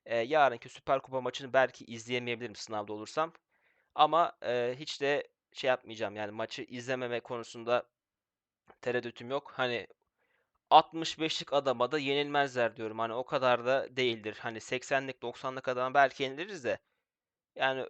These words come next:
çok da şey olacağını sanmıyorum arkadaşlar. Şampiyonlar Ligi'nde, e, gol krallığını da aldık, garantiledik. E, çok sağ olsun Şenkar Atasagun. Yani bu sezon gayet güzel bir oyun.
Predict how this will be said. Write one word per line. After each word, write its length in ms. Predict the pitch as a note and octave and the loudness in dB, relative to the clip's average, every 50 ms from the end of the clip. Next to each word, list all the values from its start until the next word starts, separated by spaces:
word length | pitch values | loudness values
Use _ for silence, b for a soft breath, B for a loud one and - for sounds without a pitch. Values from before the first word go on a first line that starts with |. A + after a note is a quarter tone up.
| _ _ | _ _
çok 300 | - - D3+ D3+ _ - | -6 -4 -4 -4 _ -4
da 80 | C#3+ C3 | -4 -4
şey 160 | - - C#3+ | -2 0 0
olacağını 320 | B2+ A#2+ A#2+ B2+ C3 D3+ | 0 0 0 -2 -4 -4
sanmıyorum 480 | - - - C3+ B2 A#2+ A2+ A2+ G#2 G2+ | -2 0 2 2 2 2 -4 -6 -4 -4
arkadaşlar. 680 | G#2 G2 - - G#2+ G2+ G2+ - - - E3 E3+ - - b b b b b b b b - | -4 -4 -4 -6 -4 -2 -2 0 2 2 2 2 0 -6 b b b b b b b b -14
Şampiyonlar 640 | - - F#3 E3+ E3+ F3 - F3+ F3 F3 F3 E3+ | -6 0 0 0 0 0 -2 0 4 4 4 4
Ligi'nde, 480 | E3 D#3+ E3 D#3+ D#3 E3+ F3+ F3+ D3+ - - | 2 -2 -4 -4 0 2 2 2 2 0 -2
e, 140 | - B2+ | -2 -2
gol 260 | C3 B2 - D3+ D3 D3+ | -2 0 0 0 0 0
krallığını 720 | - D#3 C#3+ C#3+ C#3 C3+ C#3 C#3 C#3 C#3 C#3+ C#3 C3 C3 | 0 2 4 4 4 4 0 -2 -2 -2 -4 -2 0 2
da 120 | B2 - | 2 4
aldık, 340 | - A2 A2 A2 - D#2+ - | 4 4 2 0 -4 -6 0
garantiledik. 720 | - A2+ A2+ A#2 A#2 - B2+ A#2 A2+ B2+ C3+ - - - - _ _ _ - | 0 2 2 2 0 0 -6 -6 -6 -6 -8 -10 -14 -20 -20 _ _ _ -8
E, 320 | - A#2 A2 A2 G#2+ G#2+ G#2+ | -4 -4 -2 -2 -2 -4 -6
çok 280 | - - B2 A#2 - - | -6 -6 -6 -6 -6 -2
sağ 240 | - A#2 A2+ A2 G#2+ | 0 2 2 2 0
olsun 300 | G#2+ - - B2 A2+ A2 | -2 -8 -14 -16 -14 -12
Şenkar 400 | - - A#2 A2 A2 - B2 A2+ | -6 -4 -4 -2 -2 0 0 0
Atasagun. 500 | G#2+ - A#2 - - A#2 A2+ B2 A#2+ - b b b b b b b b b | 0 0 -4 -4 -4 -4 -4 -6 -10 -12 b b b b b b b b b
Yani 280 | - C3+ C3 A#2 A2 A#2 | 2 2 2 2 0 -4
bu 60 | C#3+ | -4
sezon 380 | - D3 C3+ B2 C3+ C3+ C#3 A#2 | -4 -2 -2 -2 -2 -4 -2 2
gayet 540 | C#3 C#3 C3+ B2+ B2 B2 A2+ _ - - _ _ _ _ _ _ _ _ _ - | 6 6 6 6 6 2 -2 _ -12 -20 _ _ _ _ _ _ _ _ _ -10
güzel 360 | C3 A#2+ B2+ C3+ C3+ C3 A2+ | -6 2 4 6 4 4 2
bir 60 | A2+ | -4
oyun. 220 | A2 A2 A#2 A#2+ | -6 -6 -6 -8